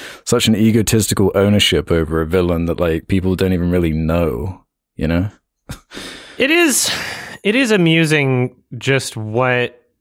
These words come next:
Speaker 2: fame can do to a person. And, <laughs> just, you know, like, just,
Speaker 1: Mm.
Speaker 2: just how do you become that much of a narcissist?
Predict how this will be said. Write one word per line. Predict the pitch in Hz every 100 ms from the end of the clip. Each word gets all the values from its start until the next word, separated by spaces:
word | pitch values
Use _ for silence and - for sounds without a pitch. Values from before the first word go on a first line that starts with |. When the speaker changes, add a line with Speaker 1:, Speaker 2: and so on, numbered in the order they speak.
| _ -
Speaker 2:
fame | - - 117 110 107 110
can | 110 98
do | 95 95
to | 92 98
a |
person. | 85 90 82 - 78 80 85
And, | 90 90 85 _ _ _
<laughs> | _ _ _ 135
just, | 123 - 180 175
you | 196 175
know, | 185 185
like, | 175 -
just, | 196 - - _ _ -
Speaker 1:
Mm. | 208 156 208 160
Speaker 2:
just | 165
how | 170
do | 202
you | 214
become | 190 175 165 151 143
that | 120 117 117
much | 117 110 117
of |
a | 101
narcissist? | 95 92 95 92 82 - - -